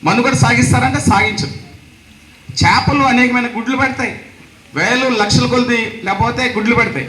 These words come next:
కానీ అన్నీ సర్వైవ్ కావు. Only few of them will survive. కోడి గుడ్లు మీరు గతంలో చూస్తే కోడి ఒక ముప్పై కోడి గుడ్లు పెడితే అందులో ఉండే ఫైనల్గా బతికి బట్టకట్టేవి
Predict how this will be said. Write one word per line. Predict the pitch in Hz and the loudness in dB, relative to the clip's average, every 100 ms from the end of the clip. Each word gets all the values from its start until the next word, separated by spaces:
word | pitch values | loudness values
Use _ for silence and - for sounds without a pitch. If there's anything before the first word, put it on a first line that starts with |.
| - | -2
కానీ | 226 233 | 0 2
అన్నీ | 247 269 | 4 4
సర్వైవ్ | 247 233 254 254 | 4 2 2 0
కావు. | 247 214 139 - 214 | -2 -4 -8 -8 -4
Only | 262 269 | -2 -2
few | 226 240 269 | 0 2 2
of | 254 | 2
them | 277 269 | 2 2
will | 254 247 | 0 0
survive. | 226 220 185 - - - - - - - | 0 0 -4 -8 -14 -20 -20 -20 -20 -6
కోడి | 226 269 269 | 0 2 4
గుడ్లు | 269 269 | 4 4
మీరు | 262 247 214 170 190 | 4 2 -2 -4 -4
గతంలో | 247 262 | -2 -2
చూస్తే | - 269 247 269 247 | 0 0 -2 -2 -4
కోడి | 240 226 240 240 - - - - - - - - - - - - | -2 0 2 2 0 -6 -20 -20 -20 -18 -18 -16 -20 -20 -20 -4
ఒక | - | -2
ముప్పై | 208 214 247 233 | 0 2 2 2
కోడి | 226 240 247 233 220 214 160 | 2 2 2 2 0 -4 -4
గుడ్లు | 196 220 | 0 2
పెడితే | 240 240 240 | 2 2 0
అందులో | 262 226 226 247 | 0 0 2 2
ఉండే | 247 226 214 247 226 - | 2 0 0 0 2 0
ఫైనల్గా | - 240 240 247 240 233 - | 2 0 0 0 -2 -2 -6
బతికి | 196 - | -4 -2
బట్టకట్టేవి | - 214 220 226 226 226 233 247 226 | -2 -4 -4 -4 -2 0 0 -2 -6